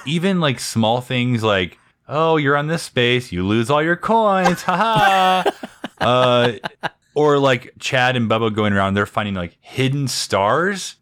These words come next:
Speaker 1: like, on the board that, like, they didn't need the stars. If the game actually cared about, like,
Speaker 2: <laughs>
Speaker 1: making it close, like,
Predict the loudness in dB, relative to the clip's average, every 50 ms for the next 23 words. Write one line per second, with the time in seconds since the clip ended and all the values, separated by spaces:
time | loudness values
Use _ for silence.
0 | -12 -4 -2 -2 -2 -2 -2 -2 -2 0 0 -2 -2 0 0 2 2 2 0 0
1 | -2 -2 0 0 0 -2 -2 -4 _ -4 -2 0 0 0 -2 -2 -2 0 0 2
2 | 2 2 2 0 0 -2 -4 -4 -4 -2 0 0 2 2 0 -2 -4 -8 -10 -8
3 | -8 -8 -6 -2 -2 0 0 -2 -2 -2 -4 -6 -6 -4 -2 -2 -2 0 0 0
4 | 0 0 0 -2 -2 -4 -8 -8 -4 -2 -2 0 0 0 -2 -2 -2 -2 0 0
5 | 2 2 0 0 -2 -2 -2 -4